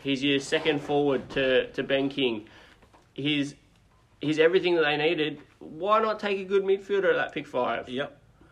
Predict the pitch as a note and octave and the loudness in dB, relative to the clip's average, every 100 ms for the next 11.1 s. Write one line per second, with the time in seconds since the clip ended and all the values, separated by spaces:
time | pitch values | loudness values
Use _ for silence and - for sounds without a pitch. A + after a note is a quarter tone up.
0 | _ _ - E3+ - F3+ F3+ E3+ D#3+ - | _ _ -4 -4 0 2 2 2 -2 -2
1 | E3+ F#3 F#3 D#3+ - B2+ A2+ A2 A2+ C3 | 0 0 -2 -6 -4 -2 2 0 2 2
2 | C3+ A2 - - B2+ - - - D#3+ D#3+ | 2 0 -8 -10 -10 -10 -8 -2 -2 0
3 | F#3 F#3+ - F3+ F3 E3+ E3 D#3+ D#3 D3+ | 0 0 0 -2 2 4 6 4 2 0
4 | B2+ - F3+ E3+ F3 F#3 E3+ E3 D#3+ D#3+ | -2 -2 -4 0 2 2 4 4 2 -2
5 | D3+ D3+ D3 D3 C#3+ - C#3+ C3+ C#3+ A#2+ | -4 -2 -2 -6 -8 -4 -2 0 0 -2
6 | - - A#2+ B2+ - - _ _ - D3 | -4 -14 -8 -6 -6 -16 _ _ -2 -2
7 | C#3+ C3 - C3 B2 A#2 B2 A#2 - - | -2 -6 -4 -2 -2 -2 -2 -2 -4 -14
8 | B2 A#2+ A#2 A2+ A2 A2 A#2 A2 - - | -12 -10 -8 -8 -10 -8 -10 -12 -8 0
9 | D3+ G2+ C3+ C3+ E3 D#3 F#3+ - - G3 | 2 4 2 0 -4 0 0 0 -2 -2
10 | F#3 F3+ - F3 E3+ G3+ G#3+ D#3+ E3 D#3+ | 0 -2 -2 -2 0 -2 0 0 2 0
11 | - | -2